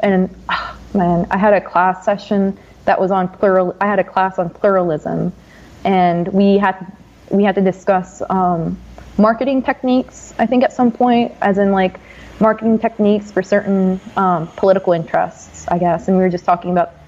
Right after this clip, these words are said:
you know, like, that sort of, those sort of politics in a pluralist society. And one of the, um, it was on racial insensitivity in ads or something like that. At some point got to that. And we were discussing how,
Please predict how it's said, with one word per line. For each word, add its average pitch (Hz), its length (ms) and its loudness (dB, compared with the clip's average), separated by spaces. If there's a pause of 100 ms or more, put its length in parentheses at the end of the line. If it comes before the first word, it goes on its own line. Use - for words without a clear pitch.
(100)
you 170 140 0
know, 160 300 0
like, - 160 -2 (320)
that 185 280 -2
sort 190 140 -2
of, 170 200 -2
those 185 180 0
sort 190 160 0
of 160 80 -4
politics 185 400 -4
in 180 40 -4
a 165 60 -4
pluralist 202 480 0
society. 202 600 0 (520)
And 202 320 2
one 214 200 0
of 202 160 -2
the, 202 360 4 (360)
um, 190 360 -2
it 208 60 2
was 220 240 0
on 214 480 0 (720)
racial 214 400 0
insensitivity 185 1000 0 (440)
in 185 240 2
ads 165 640 -4 (100)
or 202 80 0
something 202 320 -2
like 165 200 -4
that. 170 180 0
At - 80 -18
some 185 100 -2
point 175 240 -4
got - 220 0
to 156 60 -4
that. 165 440 -2 (300)
And 190 160 0
we 196 60 2
were 196 140 2
discussing 202 600 -2
how, 190 500 -2